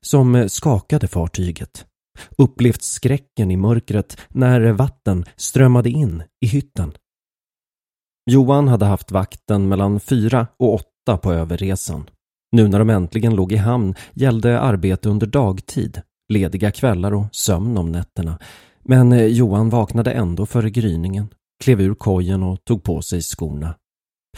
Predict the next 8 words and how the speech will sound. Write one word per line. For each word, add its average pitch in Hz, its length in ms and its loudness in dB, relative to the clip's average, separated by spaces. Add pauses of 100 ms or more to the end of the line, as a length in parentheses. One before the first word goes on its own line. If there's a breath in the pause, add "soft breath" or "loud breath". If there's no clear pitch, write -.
(220 loud breath)
Olsson 139 520 2
i 131 60 2
överkojen 113 720 0
sov 101 280 -2
tungt 107 580 -4
med 87 300 -4
gapande 90 800 -4
mun 87 400 -2